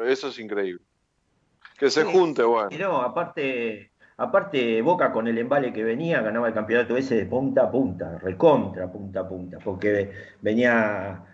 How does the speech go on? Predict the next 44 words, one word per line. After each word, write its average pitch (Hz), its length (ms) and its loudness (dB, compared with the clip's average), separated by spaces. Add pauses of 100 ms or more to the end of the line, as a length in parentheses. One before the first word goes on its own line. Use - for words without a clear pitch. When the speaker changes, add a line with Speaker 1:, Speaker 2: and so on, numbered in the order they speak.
(100)
Speaker 2:
excepto 127 440 2
el 113 100 0
partido 120 400 0
donde 110 220 -4
salió 113 260 -2
campeón, 127 320 2
venía 110 460 -2
haciendo 104 380 -4
cuatro, 117 600 2
tres, 135 300 0
cuatro 117 360 0
goles 123 260 2
por 95 180 -4
partido, 147 800 0
el 104 140 -4
equipo 117 280 -2
había 113 180 4
encontrado 110 380 2
un 107 100 -2
funcionamiento, 143 960 0
el 107 180 -4
técnico 117 300 -2 (160)
había 110 280 -2
encontrado 110 480 2
el 113 80 2
equipo, 156 640 2 (320)
los 117 160 4
jugadores 123 380 4
estaban 123 240 0
motivados, 131 600 2
respondían, 151 840 0 (220)
y 120 120 -2
vos 139 200 4
sabés, 131 360 4
Robert, 117 280 0
cuando 113 220 -2
hay 143 100 2
un 131 100 -2
equipo 135 300 0
que 117 80 0
viene 123 200 -2
embalado 135 420 2
es 120 80 -2
difícil, 101 1080 -6